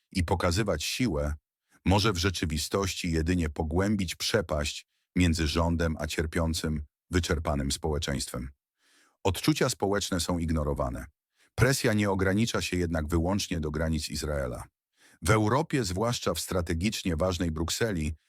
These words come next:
stolicy Unii Europejskiej, wzbiera fala masowych propalestyńskich protestów.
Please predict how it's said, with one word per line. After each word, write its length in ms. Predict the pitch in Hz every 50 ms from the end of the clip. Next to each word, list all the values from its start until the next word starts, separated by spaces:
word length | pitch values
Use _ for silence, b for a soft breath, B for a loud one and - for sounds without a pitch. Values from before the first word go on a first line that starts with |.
| b b -
stolicy 500 | - - - 98 95 117 131 - - 98
Unii 260 | 95 104 107 107 101
Europejskiej, 800 | 90 87 82 82 80 - 104 101 95 87 - - 104 104 98 90 80 b b b b b b -
wzbiera 480 | 80 76 80 78 98 110 123 127 120
fala 320 | 107 - - 110 107 101 92
masowych 580 | 90 85 85 - - - 107 95 - - 82
propalestyńskich 880 | - - 90 82 - 78 78 73 69 - - 101 92 85 - - 82 -
protestów. 680 | - - 82 - - 69 - - - - - - -